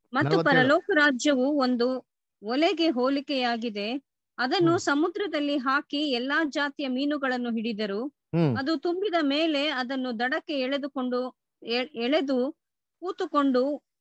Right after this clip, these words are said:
Speaker 1: ಒಳ್ಳೆಯ ಮೀನುಗಳನ್ನು ಪುಟ್ಟಿಗಳಲ್ಲಿ ತುಂಬಿಕೊಂಡು ಕೆಟ್ಟ ಮೀನುಗಳನ್ನು ಬಿಸಾಡು ಬಿಟ್ಟರು.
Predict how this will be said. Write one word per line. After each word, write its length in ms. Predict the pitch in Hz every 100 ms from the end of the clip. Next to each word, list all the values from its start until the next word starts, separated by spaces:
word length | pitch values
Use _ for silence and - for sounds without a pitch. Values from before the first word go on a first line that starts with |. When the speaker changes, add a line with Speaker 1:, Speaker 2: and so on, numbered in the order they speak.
| _ _
Speaker 1:
ಒಳ್ಳೆಯ 400 | 233 285 339 359
ಮೀನುಗಳನ್ನು 840 | 311 294 302 285 269 262 247 269
ಪುಟ್ಟಿಗಳಲ್ಲಿ 720 | 302 285 254 320 285 269 254
ತುಂಬಿಕೊಂಡು 680 | 233 247 262 262 247 208 240
ಕೆಟ್ಟ 280 | - 269 - 311
ಮೀನುಗಳನ್ನು 640 | 294 302 294 262 240 254
ಬಿಸಾಡು 460 | 214 - 262 247
ಬಿಟ್ಟರು. 460 | 247 220 240 226